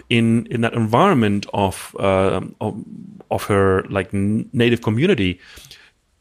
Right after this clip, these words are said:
already in Spruce Creek, she was rather kind of a city,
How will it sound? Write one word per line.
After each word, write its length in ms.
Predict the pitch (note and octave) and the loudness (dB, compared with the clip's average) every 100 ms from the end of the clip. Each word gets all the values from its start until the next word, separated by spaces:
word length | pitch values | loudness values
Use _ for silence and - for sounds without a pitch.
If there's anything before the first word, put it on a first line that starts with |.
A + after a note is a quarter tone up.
| - | -2
already 440 | B2+ F#3 G3+ F3+ - | 0 2 0 -2 0
in 240 | C#3 D#3+ | 2 2
Spruce 560 | - - - C3+ C3+ - | 0 -2 2 2 2 -2
Creek, 560 | - C#3 D#3 - - - | -2 0 0 -4 -14 -10
she 160 | - | -4
was 220 | A#2 A#2 G#2 | 0 0 0
rather 580 | G#2 A2 C#3+ D3 C3+ | 0 2 2 2 0
kind 280 | - - B2+ | -2 -2 -2
of 80 | A#2 | -2
a 40 | |
city, 800 | G2+ - - D#3+ - F3 E3 - | -4 -4 -4 -4 -2 -2 -2 -6